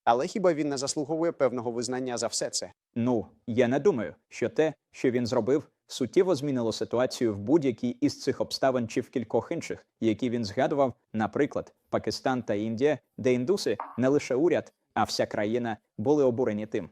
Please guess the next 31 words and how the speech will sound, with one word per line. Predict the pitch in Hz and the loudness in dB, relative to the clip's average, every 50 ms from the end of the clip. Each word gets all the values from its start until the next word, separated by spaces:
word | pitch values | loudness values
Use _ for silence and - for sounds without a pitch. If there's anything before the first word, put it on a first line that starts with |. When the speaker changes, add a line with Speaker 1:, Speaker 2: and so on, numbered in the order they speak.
| _ _ | _ _
Speaker 2:
що | _ - - 151 | _ -2 -2 0
він | 123 123 113 | 0 2 0
намагався | 110 113 113 110 104 101 120 120 - - - 117 | 0 0 0 0 0 2 0 0 0 -2 -6 -4
приписати | - 127 113 - 123 - 127 - 123 | -4 -6 -4 -2 -2 -4 -2 -4 -4
собі | 113 - - 123 113 123 | -4 -2 0 0 0 2
заслуги. | 110 127 113 - - 107 95 - 82 78 - _ _ _ _ _ _ _ _ _ _ _ _ _ _ _ _ _ _ _ _ _ _ _ _ | 0 0 -2 0 -2 -4 -4 -4 -6 -10 -10 _ _ _ _ _ _ _ _ _ _ _ _ _ _ _ _ _ _ _ _ _ _ _ _
У | - 151 | 2 4
випадку | 127 139 131 - 120 107 - - 113 110 | 4 4 2 2 0 -4 -2 -6 -8 -8
з | - | -4
Таїландом | - 113 110 110 127 151 175 160 160 143 135 - | -2 0 2 4 2 2 2 2 0 -2 0 -4
і | 139 | -6
Камбоджею | 127 - 127 120 113 135 135 107 120 123 120 113 | -4 -2 -2 0 2 0 0 2 2 0 2 2
він | 113 117 110 | 0 -2 -4
просто | - - 131 135 - - 123 | 0 2 0 2 2 0 -4
пригрозив | - 123 123 117 123 131 135 123 147 165 143 | 0 0 -2 0 2 0 2 2 2 2 2
запровадити | 120 131 - - 113 110 117 120 113 113 - 113 | 0 -2 0 0 2 2 2 2 0 0 -2 -2
мита, | 110 127 160 156 113 90 - _ _ _ _ | -2 -2 -2 -2 -2 -4 -4 _ _ _ _
якщо | 110 113 110 - - - 247 | 0 0 0 2 0 2 2
вони | 240 226 220 220 | 4 2 2 2
не | 196 170 | 0 2
підпишуть | - 165 147 - - 143 123 - 110 107 - | 2 0 0 0 -2 -2 0 0 -2 -2 -2
угоду. | 143 120 131 117 104 92 - - _ - | -2 2 2 2 2 0 -4 -8 _ -4
Вони | 110 101 113 113 127 180 | 0 2 2 2 2 0
підписали | - 196 - - - 143 - - 123 107 117 | 0 -2 -2 0 -2 0 2 4 4 6 6
угоду, | 120 131 117 - 131 113 92 76 - - | 6 4 4 4 2 2 2 0 -6 0
але | - 113 117 123 147 165 | 2 2 4 4 2 -2
нічого | 170 170 - - 165 139 117 123 127 | -2 -6 0 2 2 4 4 4 2
не | 139 156 151 | 2 2 -2
змінилося. | 120 131 151 147 127 104 82 - - - 78 - _ | -2 -2 -2 -2 -2 -4 -4 -6 -6 -10 -10 -2 _
А | 117 117 | 2 2
справжнім, | - - - 156 143 127 110 - 120 101 | 2 4 6 6 6 6 4 -2 -8 -8